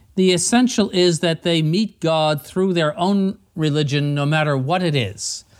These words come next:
What saves is faith in God. It does not matter from what point of view one arrives to him," unquote.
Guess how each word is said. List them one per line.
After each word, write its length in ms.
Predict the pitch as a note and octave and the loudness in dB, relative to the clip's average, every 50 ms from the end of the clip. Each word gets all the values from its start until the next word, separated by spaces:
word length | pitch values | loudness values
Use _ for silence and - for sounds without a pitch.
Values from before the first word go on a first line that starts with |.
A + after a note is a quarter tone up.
| _ - - _ _ _ | _ -20 -20 _ _ _
What 200 | - D#3+ C#3+ C3+ | -4 -2 -2 0
saves 580 | - - - G3+ G3+ G3+ G3+ G3 G3 F3+ E3 - | 0 -2 0 0 2 2 2 2 2 0 0 -2
is 300 | - D#3+ D3 C#3 - - | 0 2 2 2 0 -2
faith 420 | - - - F#3+ F#3+ F#3 F#3 - | -6 -2 0 0 0 0 0 0
in 140 | E3+ D#3+ D3+ | 0 0 0
God. 480 | C3+ C#3 C3+ C3 C3 C3 C3 C3 C3 - _ _ _ _ - | 0 2 2 2 2 2 2 0 -2 -6 _ _ _ _ -8
It 200 | - C#3+ C3 A#2 | -4 -4 -4 -2
does 260 | - E3+ F#3+ F#3+ F#3+ - | 0 0 0 0 0 0
not 200 | E3 D3 C3+ D3 | 0 0 0 0
matter 420 | D3 D#3 D3+ D3 C#3+ C#3+ D3 - - | 0 0 2 2 2 0 -2 -4 -8
from 260 | - - C3+ C3 C3 | -6 -2 -2 0 0
what 260 | C#3+ F3 G3 - - | 0 0 -2 -4 -4
point 260 | - F3 D#3 C#3+ C3+ | -2 -2 0 0 0
of 80 | C#3 A#2 | -2 -2
view 440 | A#2 C3+ C#3 C#3 C3+ C3 C3 C#3+ - | 0 0 2 2 2 2 0 -2 -4
one 360 | - C#3 D3 D3+ C#3+ C#3+ D3+ - | -4 -2 0 2 2 0 0 0
arrives 800 | D#3 C#3 C3 C#3 C#3+ C#3 C3+ C3 B2+ B2 A#2 A2+ - - - - _ - | 0 0 2 2 2 2 2 2 2 0 0 -2 -4 -6 -8 -10 _ -6
to 160 | - D3+ C#3 | -2 0 0
him," 220 | B2+ B2+ G#2 F2+ F2+ - - _ _ _ _ _ - _ _ _ _ _ _ _ _ _ _ _ _ _ _ - _ _ - | 2 0 0 -2 -6 -14 -20 _ _ _ _ _ -20 _ _ _ _ _ _ _ _ _ _ _ _ _ _ -20 _ _ -2
unquote. 420 | D#3 D3+ C3+ - - C3+ G#2+ G2+ | 0 0 0 0 0 -2 -2 -2